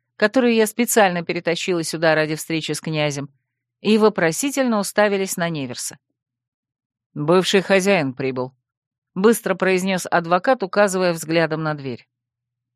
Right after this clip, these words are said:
"Похоже, мы многое пропустили", — огорчился Эст, глядя, как в зал важно ступает дородный, представительный мужчина средних лет. "Самое интересное будет сейчас", —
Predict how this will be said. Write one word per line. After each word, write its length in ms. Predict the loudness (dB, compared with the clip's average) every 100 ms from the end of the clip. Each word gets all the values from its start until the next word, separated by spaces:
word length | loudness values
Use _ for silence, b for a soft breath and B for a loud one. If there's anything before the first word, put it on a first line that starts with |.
| _ _ _ -16
"Похоже, 580 | -14 -6 0 2 2
мы 140 | 2 2
многое 500 | 0 -2 -2 -2 -2
пропустили", — 800 | -2 -2 -4 -6 -6 -6 -6 -8 _ _ _ _ _
огорчился 760 | -2 2 2 2 0 2 2 0
Эст, 300 | 0 -2 -4 _ _ _ _ -4
глядя, 440 | 2 4 4 2
как 180 | 2 0
в 60 |
зал 360 | 0 4 4 4
важно 500 | 2 4 2 0 -6
ступает 540 | -6 -6 2 2 2
дородный, 560 | 0 -2 0 0 0 -4
представительный 800 | -2 -6 -2 -2 -2 -4 -4 -4
мужчина 480 | -6 -6 -4 -4 -4
средних 520 | -6 -6 -6 -10 -10
лет. 320 | -10 -10 -12 _ _ _ _
"Самое 500 | -6 2 4 4 2
интересное 600 | 2 4 4 4 0 -2
будет 320 | -2 -2 -4
сейчас", — 560 | -4 -4 -2 -2 -4